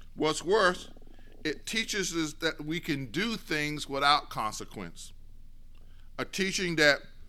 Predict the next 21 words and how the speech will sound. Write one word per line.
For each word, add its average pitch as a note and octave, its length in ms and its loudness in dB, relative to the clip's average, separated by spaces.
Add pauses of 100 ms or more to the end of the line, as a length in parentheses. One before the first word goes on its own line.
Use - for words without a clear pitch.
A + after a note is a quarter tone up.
perverts D#3+ 720 4 (180)
the - 60 -6
grace D#3+ 380 6
of A2+ 140 -6
God F3 440 12 (1000)
and B2+ 160 0
the B2+ 60 0
very D3 380 10
heart F3 500 12 (100)
and B2+ 180 2
will D#3 500 10 (120)
of C3+ 140 6
the - 80 0
gospel. F#3+ 480 4 (2500)
Now, D#3 280 8 (1200)
a - 80 -6
young G3 180 6
lady F#3 260 10
by D3 240 6
the C#3 100 6
name C#3+ 360 8